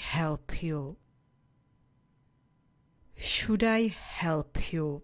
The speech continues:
Yes, I should. Ano, měla bych. Yes, I should help you with your English. Ano,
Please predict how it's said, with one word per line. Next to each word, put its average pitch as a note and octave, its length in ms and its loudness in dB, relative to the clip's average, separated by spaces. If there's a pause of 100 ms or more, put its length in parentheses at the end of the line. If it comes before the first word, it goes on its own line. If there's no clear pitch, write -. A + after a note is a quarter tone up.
(1160)
Yes, F3+ 640 4 (100)
I C#3+ 240 -2
should. - 720 2 (720)
Ano, F#3+ 420 6
měla F3 460 2
bych. D#3+ 480 -2 (1120)
Yes, F#3+ 560 2
I D#3 220 -4
should - 600 0 (120)
help - 580 2
you D#3+ 420 4
with - 180 2
your E3 300 6
English. D#3+ 840 4 (1120)
Ano, E3 520 2